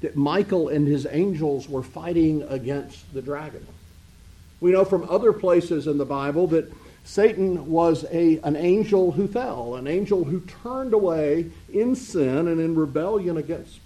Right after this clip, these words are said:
God. But what that means is Satan is a created being. He does not have godlike powers. This is not the,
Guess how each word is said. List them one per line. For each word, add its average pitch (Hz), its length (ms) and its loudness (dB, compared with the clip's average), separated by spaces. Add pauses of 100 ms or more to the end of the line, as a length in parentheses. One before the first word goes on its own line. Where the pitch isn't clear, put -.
(140)
God. - 360 -4 (1160)
But 175 120 -4
what 262 220 0
that 214 200 -2
means 320 540 -2
is 110 540 -6 (420)
Satan 220 580 -2
is 175 360 -2
a 160 180 -2
created 180 920 0
being. 135 460 -8 (1080)
He 240 160 -2
does 196 220 2
not 202 280 0
have 185 400 -4
godlike 151 680 -8
powers. 127 360 -14 (1000)
This 220 160 2
is 208 160 -2
not 214 300 0
the, 175 180 4